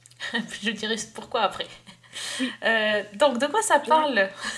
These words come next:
Speaker 1: <laughs>
Speaker 2: bah, j'ai l'impression qu'on va être sur la même ligne.
Speaker 1: Ah, d'accord.
Speaker 2: Euh, oui. Donc, euh, de quoi ça parle ? Alors, ça se passe, c'est une histoire qui se passe dans la petite ville de, de Easttown, aux États-Unis, en Pennsylvanie, je crois.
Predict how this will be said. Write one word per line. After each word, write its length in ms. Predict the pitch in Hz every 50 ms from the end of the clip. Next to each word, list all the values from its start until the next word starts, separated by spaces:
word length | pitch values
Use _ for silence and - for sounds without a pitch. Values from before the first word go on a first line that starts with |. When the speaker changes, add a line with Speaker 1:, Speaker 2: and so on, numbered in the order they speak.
| - - - - - -
Speaker 1:
<laughs> 80 | 285 - - 277 - - - - _ -
Speaker 2:
bah, 80 | 220
j'ai 120 | 220 226 247
l'impression 460 | 254 262 - _ 269 262 - 302 330
qu'on 140 | - 269 240
va 100 | 208 220
être 100 | 226 226
sur 180 | - - 202
la 100 | 208 208
même 300 | 214 226 269 294 285 254
ligne. 340 | 240 226 202 196 185 175 170 -
Speaker 1:
Ah, 80 | 139 - - _
d'accord. 320 | 208 - 208 202 202 202 196
Speaker 2:
Euh, 60 | 196 - - - _ _ _
oui. 140 | 233 269 - _ _ - _ _ _ _ _ - _
Donc, 480 | 196 190 247 302 294 285 285 - - - -
euh, 140 | 220 226 214
de 140 | 202 262 320
quoi 160 | 320 392 392
ça 160 | 392 302 247
parle ? 200 | 220 226 202 208
Alors, 180 | 208 226 240 240
ça 160 | - 269 262
se 120 | 262 - _ _
passe, 200 | - 330 330 320 320 - -
c'est 200 | - 214 - 240
une 60 | 247
histoire 240 | 254 - 320 330 320
qui 120 | - 240
se 80 | - -
passe 200 | - 294 254 220
dans 120 | 214 196
la 100 | 202 202
petite 380 | 202 - 311 320 320 - 277 240
ville 400 | 233 226 262 277 262 247 190 151
de, 280 | 165 196 190 190 185
de 200 | 175 156 185 185 185
Easttown, 840 | 214 269 - - - _ _ _ 214 190 196 302 381 285 196 170 - -
aux 120 | - 185 185
États-Unis, 580 | 175 202 233 226 233 233 185 196 202 208 277
en 100 | 320 208
Pennsylvanie, 680 | 175 - 226 233 226 - 254 233 202 190 170 175 208 320
je 100 | 311 202
crois. 380 | 185 - - 196 175 - -